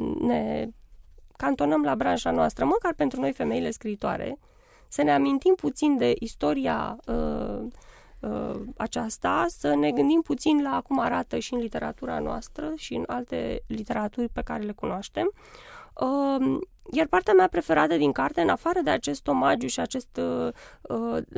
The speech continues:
demers explicativ, uh, al, uh, condiției femeii, uh, partea mea preferată este îndemnul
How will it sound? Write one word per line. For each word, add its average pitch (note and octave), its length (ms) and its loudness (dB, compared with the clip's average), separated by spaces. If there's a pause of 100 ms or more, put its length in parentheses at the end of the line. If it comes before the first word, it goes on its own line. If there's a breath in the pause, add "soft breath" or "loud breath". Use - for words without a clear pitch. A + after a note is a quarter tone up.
(120)
demers B3+ 420 0
explicativ, B3 920 -2
uh, - 80 -14
al, A3+ 600 -2
uh, A3 200 -4
condiției B3+ 460 -4
femeii, A3+ 560 -2 (320 loud breath)
uh, A#3+ 100 -6
partea E4+ 280 -2
mea F#4+ 140 4
preferată D#3 480 0
este D3+ 540 2
îndemnul D#4 800 2